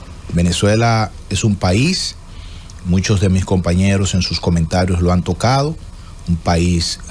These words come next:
rico, un país con las condiciones para estar mejor, pero no ha sido así. Y ese grito de guerra, yo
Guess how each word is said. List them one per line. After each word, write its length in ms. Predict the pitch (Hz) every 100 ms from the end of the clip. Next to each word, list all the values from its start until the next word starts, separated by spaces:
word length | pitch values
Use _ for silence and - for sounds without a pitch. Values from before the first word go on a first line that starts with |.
| -
rico, 360 | 98 127 127 101
un 140 | 90
país 680 | 87 85 90 98 95 - - - - - - -
con 720 | - 92 90 87 85 82 85
las 200 | 85 -
condiciones 680 | - 90 82 - 95 98 98
para 540 | - 87 87 85 80 -
estar 360 | - - 92
mejor, 500 | 95 87 113 117 156 - - - - - - -
pero 340 | 98 95 98 101 -
no 220 | 90 92
ha 40 | 92
sido 280 | - 90 82
así. 320 | - - 67 - - - - - -
Y 60 |
ese 220 | 92 - 123
grito 280 | 127 127
de 120 | 127 120
guerra, 400 | 117 101 98 107 - - - - - - - - - -
yo 760 | 82 101 101 104 104 98 87